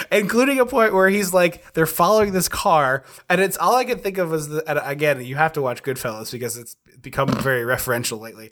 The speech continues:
But then the, the third act of Goodfellas, there's a sequence where he, he thinks helicopters are chasing him, and all I can think of is, like, this woman definitely thinks this helicopter is chasing her, and she probably is having a psychotic break over it.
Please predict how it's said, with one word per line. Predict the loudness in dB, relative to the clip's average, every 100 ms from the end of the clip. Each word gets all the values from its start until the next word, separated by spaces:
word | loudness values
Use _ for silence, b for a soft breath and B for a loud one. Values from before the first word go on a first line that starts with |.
| B B B
But | -2
then | -2
the, | 0 0 0
the | 0
third | 2 4
act | 4 2
of | -2
Goodfellas, | 0 2 4 2 0
there's | -4
a | -4
sequence | -4 0 0 2
where | -2 -4
he, | -6
he | -8 -6
thinks | -6 -2
helicopters | 0 2 2 0 0
are | -8
chasing | -4 -4 -4
him, | -8 -8 B B B -2
and | -2 0
all | 2 2
I | 2
can | 2
think | 2
of | 2
is, |
like, | 0 0
this | -2
woman | 2 2 4 2 0
definitely | 0 2 4 4 2
thinks | 2 2 0
this | 0
helicopter | 2 4 4 0 2 0
is | 0
chasing | 0 0 0 -2
her, | -2 -4
and | -2
she | -2
probably | 2 4 4 2 0
is | 0
having | 0 0 0
a |
psychotic | 0 0 0 -2 -2
break | -2 -2 -2
over | -6 -6
it. | -10